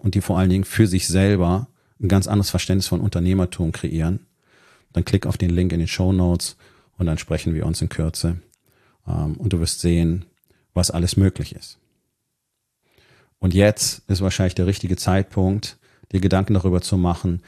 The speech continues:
wie dein Unternehmen in Zukunft wirklich aussehen soll, wie es wirklich funktionieren soll, wie viel du da drin arbeiten willst und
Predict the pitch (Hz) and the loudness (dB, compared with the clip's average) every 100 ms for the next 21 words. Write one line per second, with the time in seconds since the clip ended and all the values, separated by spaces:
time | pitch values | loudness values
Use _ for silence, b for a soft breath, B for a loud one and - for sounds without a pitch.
0 | b - 104 101 107 104 98 95 101 - | b 0 4 4 4 2 2 0 -2 -4
1 | 98 90 87 107 101 92 92 - 107 104 | -2 -2 0 2 2 0 -2 0 0 0
2 | 107 98 101 101 104 98 101 95 95 95 | -2 2 2 2 0 0 -4 -2 0 0
3 | 101 104 104 101 92 104 107 95 90 87 | 0 0 0 0 2 2 4 2 2 0
4 | 92 92 90 104 90 85 85 92 92 - | 0 -2 0 0 0 -2 -4 -4 -6 -8
5 | 107 90 82 | -4 -2 -4